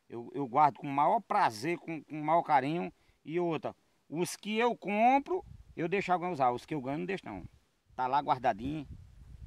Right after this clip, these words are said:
e fica lá. Sempre quando a gente tem a oportunidade, usa, grava um vídeo. Agora,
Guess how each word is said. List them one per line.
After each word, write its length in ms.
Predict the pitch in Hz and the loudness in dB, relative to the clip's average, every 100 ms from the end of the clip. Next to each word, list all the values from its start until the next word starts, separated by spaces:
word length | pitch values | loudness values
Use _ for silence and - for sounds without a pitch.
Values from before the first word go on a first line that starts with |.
| - - | -18 -16
e 120 | 101 | -14
fica 240 | - - | -14 -4
lá. 160 | 110 127 | 0 0
Sempre 340 | - 156 156 | 0 -2 -2
quando 200 | - 151 | -4 -2
a 40 | 139 | 0
gente 160 | 131 - | 0 -2
tem 140 | 131 | -2
a 40 | |
oportunidade, 520 | 123 127 - - 151 170 - - - - | -2 -4 -4 -2 -2 -2 -6 -6 -6 -6
usa, 460 | 117 156 175 170 - - | -2 0 0 -2 -8 -12
grava 420 | - - 107 107 | -10 -4 -2 0
um 60 | 101 | -2
vídeo. 460 | 117 139 165 160 - - - 110 | -2 0 -2 -2 -6 -6 -4 -4
Agora, 360 | 104 123 131 | -4 -2 0